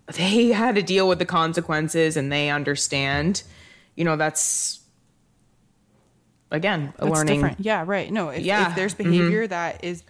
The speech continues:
Speaker 2: if, if, if partner A is expressing problems about behavior with partner B and partner B takes accountability and stops that behavior, that's showing something to partner A instead of, like, gaslighting or promise, false promises or, you know, kicking the can down the road and saying, "Sure, tomorrow, next week, whatever."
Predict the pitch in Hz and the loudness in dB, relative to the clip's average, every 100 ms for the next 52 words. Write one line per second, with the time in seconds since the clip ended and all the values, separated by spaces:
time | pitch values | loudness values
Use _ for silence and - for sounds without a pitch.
0 | - 170 - - 170 - - _ - _ | -10 -10 -10 -10 -10 -10 -20 _ -20 _
1 | _ _ _ _ - - 226 226 233 190 | _ _ _ _ -14 -6 -4 -2 -2 0
2 | 185 190 185 180 175 170 175 175 156 170 | 0 2 0 -2 -4 -2 -2 -2 -2 0
3 | 175 165 160 - 160 151 165 165 160 - | -2 -2 -2 -2 -2 -2 -2 -2 -2 -4
4 | 160 160 160 156 156 156 180 165 - 160 | -4 -4 -4 -2 -2 -2 -2 -4 -2 -4
5 | 160 156 - 156 156 160 - 160 156 156 | -2 -4 -4 -4 -2 -4 -4 -6 -6 -6
6 | 156 147 151 151 156 151 - 143 147 - | -6 -4 -6 -6 -8 -6 -6 -6 -6 -6
7 | 156 147 143 147 175 190 202 - - _ | -6 -6 -8 -6 -4 -2 -4 -10 -20 _
8 | _ - 160 190 196 - - 165 151 147 | _ -16 -8 -4 -4 -2 -2 -2 -4 -6
9 | 143 143 143 - 156 - - 85 80 - | -8 -10 -12 -6 -6 -6 -12 -12 -12 -12
10 | 165 156 160 160 147 - 170 - 170 160 | -8 -6 -6 -8 -8 -4 -4 -2 -2 -2
11 | 151 151 175 165 165 - - 165 - 160 | -4 -2 -2 0 -2 -2 -2 -2 0 -2
12 | 156 160 156 151 156 147 143 - - 170 | 0 -2 -2 -2 -2 -2 -4 -8 -4 -4
13 | 156 - 202 180 - 165 160 160 156 151 | -4 -4 0 0 0 0 0 -2 -2 -4
14 | 147 160 160 - 220 180 202 196 170 165 | -4 -4 -4 -2 -2 0 0 0 0 -2
15 | - 185 165 175 175 156 139 | -4 -6 -4 -2 -2 -2 -4